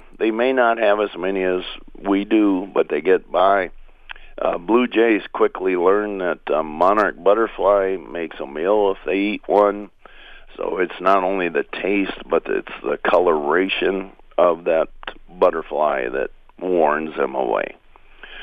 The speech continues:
Uh, where do crows nest? I'm watching three crows in my yard, and they're flying around. Same times. They have, like, a schedule, and they're carrying sticks and just doing things.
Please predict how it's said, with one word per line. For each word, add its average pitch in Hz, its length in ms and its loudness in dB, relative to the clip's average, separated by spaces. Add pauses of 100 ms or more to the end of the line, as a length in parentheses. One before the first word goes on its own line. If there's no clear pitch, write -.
(280)
Uh, 107 460 4
where 98 320 2
do 156 100 -2
crows 139 480 2
nest? 98 340 -2 (1300)
I'm 160 240 2
watching 117 520 0
three 135 280 -4
crows 87 520 0
in 82 140 -6
my 87 220 0
yard, 58 440 -2 (1300)
and 90 140 -4
they're 78 260 -2
flying 107 420 4
around. 92 400 2 (100)
Same 135 240 2
times. 113 500 0
They 82 120 -2
have, 92 160 2
like, 90 240 0
a 82 140 0
schedule, - 520 -2 (520)
and 107 220 0
they're 107 160 4
carrying 104 640 0 (140)
sticks - 360 0 (120)
and 85 260 -8
just 90 160 -4 (720)
doing 82 340 2
things. - 340 -8